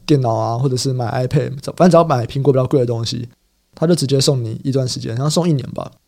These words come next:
送一年的 Apple Arcade 的订阅。我不知道有多少人在玩，但是我自己的感觉是啊，很像不会想要每个游戏都玩。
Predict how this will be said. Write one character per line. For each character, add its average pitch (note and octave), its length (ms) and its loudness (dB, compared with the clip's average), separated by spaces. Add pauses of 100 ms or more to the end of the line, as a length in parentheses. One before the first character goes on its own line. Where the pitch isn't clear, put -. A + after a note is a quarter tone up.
(140)
送 F3 200 2
一 D#3+ 40 4
年 B2 160 -2
的 B2 120 -2
Apple C3+ 200 0
Arcade B2+ 400 0
的 A#2+ 160 -4
订 B2 200 -2
阅。 A2 200 -2 (480)
我 B2+ 60 -2
不 E3+ 80 4
知 - 20 8
道 G3+ 80 8
有 C#3 40 4
多 E3 140 4
少 D#3+ 120 6
人 A#2 140 0
在 B2+ 100 0
玩， - 200 -4 (440)
但 F3+ 120 -4
是 G3 60 2
我 C#3 160 2
自 - 140 -4
己 C#3+ 60 2
的 C3 80 2
感 A#2+ 180 -4
觉 A#2+ 140 -6
是 C3 200 2
啊， - 200 -4 (600)
很 C3 120 -4
像 G#3 160 4
不 D3 100 0
会 G3 80 4
想 C3+ 140 2
要 C#3+ 60 2
每 B2+ 140 0
个 A#2+ 80 -2
游 A#2 120 -2
戏 A#2+ 140 -2
都 A#2 120 0
玩。 B2+ 220 -2